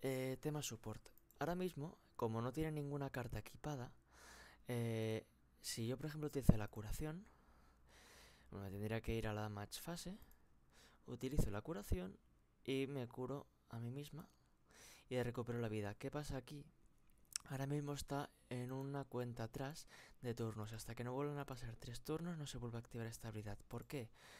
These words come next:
Porque es una habilidad que no cuesta energía. Ahora vamos a volver a atacar con este de setenta al mago. Ah, claro, no puedo. <laughs>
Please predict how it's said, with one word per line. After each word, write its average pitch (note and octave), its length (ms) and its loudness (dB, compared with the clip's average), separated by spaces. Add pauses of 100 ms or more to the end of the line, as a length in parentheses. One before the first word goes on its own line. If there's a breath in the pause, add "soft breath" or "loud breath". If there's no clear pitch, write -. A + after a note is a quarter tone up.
(140 loud breath)
Porque A2+ 240 -4
es B2+ 60 -4
una B2+ 100 -2
habilidad C3 200 0
que A#2+ 140 -2
no A2 100 0
cuesta A2 280 -4
energía. G2+ 520 -6 (1200 loud breath)
Ahora A#2 200 2
vamos A2 240 0
a A2 100 0
volver A2 200 -2
a A2 40 -2
atacar A2+ 320 -2
con A2+ 140 -2
este A#2+ 220 -2
de A2 80 0
setenta F3 600 -2 (300)
al A2 200 -4
mago. G2+ 420 -6 (3000 loud breath)
Ah, B2+ 140 0
claro, G#2+ 260 -2
no A2+ 100 -2
puedo. C3+ 360 2
<laughs> C3 60 2